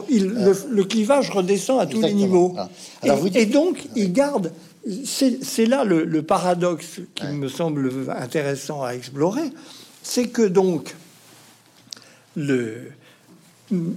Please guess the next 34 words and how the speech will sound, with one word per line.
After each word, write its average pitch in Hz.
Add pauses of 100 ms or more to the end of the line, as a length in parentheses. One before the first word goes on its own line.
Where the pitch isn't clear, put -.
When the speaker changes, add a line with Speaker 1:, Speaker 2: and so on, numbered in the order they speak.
Speaker 1:
même 226
les 185
gens 185
qui 151
ont 151
une, 131 (840)
euh, - (800)
qui, -
qui 175
voient 196
ce 143
brouillage, 160 (1800)
se -
sont 208
renvoyés 196
à 123
quelque 160
chose 156
de 131
nouveau, 170 (580)
qui 226
est 202
la 156
découverte 196 (300)
qu'ils 180
sont 247 (260)
à 226
la 180
fois 185 (640)
de 156
droite 214
et 185
de 139
gauche, 135